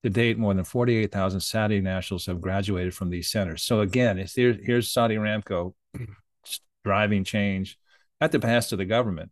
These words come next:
but it's good change and, you know, leading to local investment, local growth, and, and, and just, it, it's, it's really been a success story so far. Um,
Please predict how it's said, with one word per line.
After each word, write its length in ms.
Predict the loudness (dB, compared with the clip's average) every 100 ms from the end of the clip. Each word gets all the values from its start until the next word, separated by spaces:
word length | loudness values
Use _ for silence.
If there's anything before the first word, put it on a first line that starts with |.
| -6
but 140 | -4
it's 160 | -4 -2
good 240 | 0 0
change 520 | 0 0 0 -2 -6 -16 -8
and, 360 | -4 -2 -4 -6
you 100 | -6
know, 200 | -4 -8 -10 -2
leading 320 | 2 4 2
to 100 | 2
local 460 | 2 2 2 0
investment, 460 | 0 -2 -4 -6 -4
local 300 | -2 -2 -4
growth, 380 | -4 -4 -4 -6
and, 180 | -10 -8 -8
and, 240 | -8 -10 -10
and 360 | -8 -8 -10 -12 _ -20 -20 -14
just, 280 | -8 -8 -8 _ _ _
it, 200 | -8 -6
it's, 220 | -2 -2 -2
it's 360 | 0 0 4
really 160 | 4 6
been 160 | 4
a 40 | 4
success 400 | 0 0 -2 -2
story 300 | -6 -10 -6
so 160 | -6
far. 320 | -6 -8 -8 -12 _ _ _ _ _ _ _ _ _ _ _ _ _ _ _ _ _ _ _ _ 2
Um, 420 | 4 6 4 0